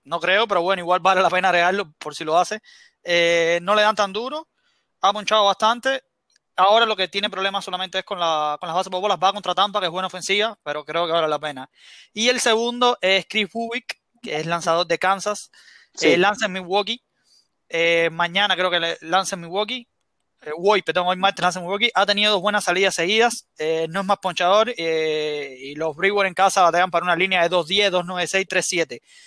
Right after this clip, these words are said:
Speaker 1: Si no te da tiempo para mañana, creo que el, no, no,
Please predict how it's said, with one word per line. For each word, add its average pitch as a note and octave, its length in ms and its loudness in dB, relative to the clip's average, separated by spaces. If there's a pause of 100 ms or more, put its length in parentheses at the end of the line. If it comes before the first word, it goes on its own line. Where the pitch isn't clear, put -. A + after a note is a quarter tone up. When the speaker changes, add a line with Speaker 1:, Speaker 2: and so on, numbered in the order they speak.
(120)
Speaker 1:
Si - 120 -4
no A3+ 140 2
te C4 60 4
da A#3 100 4
tiempo A#3+ 260 -2
para F#3+ 160 0
mañana, G3+ 400 0
creo G3+ 240 -2
que F#3 120 -4
el, E3+ 340 -6 (800)
no, G3 80 -6
no, F#3 180 2